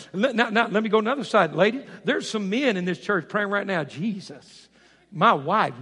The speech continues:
needs to get baptized in the Holy Spirit." Come on, anybody with me right now? I'm t-, why? Why? Because there's a power that's greater than our human ability.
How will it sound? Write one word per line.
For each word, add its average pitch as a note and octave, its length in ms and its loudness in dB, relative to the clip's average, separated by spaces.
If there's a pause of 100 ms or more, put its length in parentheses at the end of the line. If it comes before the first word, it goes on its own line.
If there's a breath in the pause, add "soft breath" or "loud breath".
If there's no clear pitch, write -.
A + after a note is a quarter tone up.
needs F#3+ 300 -6
to D#3+ 100 -8
get C#3+ 200 -6
baptized C#3 720 -4 (300 soft breath)
in F#3 140 -2
the E3+ 80 0
Holy E3 180 -2
Spirit." E3 400 -8
Come F#3 140 -6
on, D#3+ 100 -4
anybody A3 300 4
with G4 200 -2
me D#3 100 -12
right F3+ 280 0
now? C#3+ 200 -8 (300 loud breath)
I'm G3+ 120 0
t-, - 100 -6
why? C#4+ 440 6
Why? F4+ 340 2 (200 loud breath)
Because B3 380 2
there's C#4+ 200 0
a A3 60 4
power D4+ 480 2
that's G3 200 2
greater B3+ 320 4
than A3+ 180 2
our C4 140 2
human A#3+ 320 0
ability. B3 540 -4